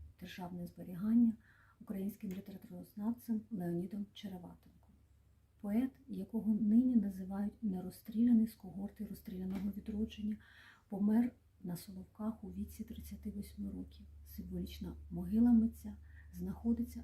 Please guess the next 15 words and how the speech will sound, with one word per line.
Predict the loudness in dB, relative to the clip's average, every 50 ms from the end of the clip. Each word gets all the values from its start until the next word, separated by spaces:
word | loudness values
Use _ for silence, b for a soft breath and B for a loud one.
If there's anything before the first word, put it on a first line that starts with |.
| -10 -8
на | -6 -6 -6
Байковому | -6 -4 -6 -6 -6 -6 -8 -8 -6 -6 -6 -8 -8 -12 -18 -20 -20 -20 -20 -20 -20 -16
кладовищі. | -12 -10 -10 -8 -8 -8 -8 -8 -8 -10 -10 -12 -14 -16 -16 -18 -20 -20 -20 -20 -20 -20 -20 -20 -20 -20 -20 -20 -20 -20 -20 -18 -20 -18 -18
Сьогодні | -8 0 2 4 4 6 6 6 6 4 2
словами | -4 -4 -2 2 4 4 4 4 2
Євгена | 0 0 0 0 2 0 -2
Плужника | -4 -6 -2 0 0 0 2 2 0 0 0 -4 -12 b b b b b b b _ -10
я | -10 -10 -10 -10 _ _
говорю. | -16 -14 -14 -14 -14 -16 -18 -18 -18 -18 -20 -20 -20 -20 _ _ _ _ -20 -20 -20 _ _ -20 -20 -20 _ _ -16 -16 -16 -18 _ _ _ _ _ _ _ b b b b b b b b b b b b b b b b _ _ _ _
Я | 4 6 6 6
знаю, | 4 0 -6 -8 -8 -8 -8 -10 -14 _ b b b b b b b b b b b b
перекують | -4 -2 0 -2 -2 -2 -2 0 2 4 4 4 2 2 -2 -4
на | -2 -2 -2
рала | -2 -4 -2 -2 -2 -2 -2
мечі, | -4 -6 -8 -12 -16 -20 -20 -20 -20